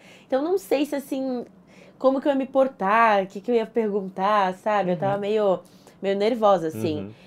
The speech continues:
Speaker 2: Uhum.
Speaker 1: Aí, eu, também não deu nem tempo, né? Só que eu, era uma situação complicada, né?
Speaker 2: Uhum.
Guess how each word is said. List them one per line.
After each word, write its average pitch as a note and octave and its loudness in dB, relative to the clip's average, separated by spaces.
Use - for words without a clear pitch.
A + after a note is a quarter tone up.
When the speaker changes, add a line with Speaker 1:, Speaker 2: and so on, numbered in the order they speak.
Speaker 2:
Uhum. D#3 -10
Speaker 1:
Aí, F3+ 4
eu, F#3+ 2
também B3+ -8
não C#4 -6
deu B3+ -2
nem C4+ -6
tempo, A#3 -8
né? D#3+ -8
Só F3 -4
que G3 -4
eu, F#3+ 0
era F#3 -8
uma G3 -8
situação G3 -10
complicada, F#3+ -8
né? D3+ -14
Speaker 2:
Uhum. C#3+ -12